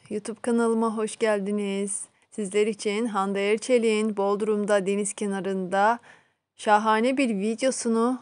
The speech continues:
paylaştım. Umarım sizler de beğeneceksinizdir arkadaşlar. Hande Erçel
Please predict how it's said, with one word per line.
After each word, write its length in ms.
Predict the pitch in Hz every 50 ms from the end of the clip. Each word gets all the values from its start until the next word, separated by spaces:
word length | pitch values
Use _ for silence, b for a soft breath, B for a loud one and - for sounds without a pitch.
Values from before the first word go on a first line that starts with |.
| - _ _ -
paylaştım. 800 | 214 208 190 180 185 185 190 - - - 208 196 190 190 196 - _ _ _ _ _ b b b b b b b b -
Umarım 440 | 240 247 247 240 233 247 262 269
sizler 600 | 247 - - 247 240 220 208 208 196 196 196 190 180
de 240 | 226 240 247 233 208
beğeneceksinizdir 920 | 202 196 190 190 190 175 - 220 240 - - - 202 202 190 180 190 190
arkadaşlar. 760 | 185 185 190 185 - 196 180 190 190 - - 190 185 185 185
Hande 520 | - - 190 190 196 190 196 196 196 208
Erçel 480 | 240 240 - - 220 208 214 226 247